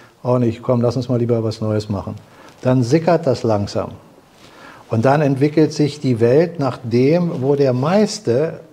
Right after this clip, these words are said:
Anteil unserer geistigen Kraft sich auch drauf konzentriert.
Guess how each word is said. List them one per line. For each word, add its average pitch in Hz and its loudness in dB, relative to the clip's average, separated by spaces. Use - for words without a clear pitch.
Anteil 160 -2
unserer 139 -2
geistigen 143 -2
Kraft - -6
sich 151 -8
auch 147 -4
drauf 139 -2
konzentriert. 139 -2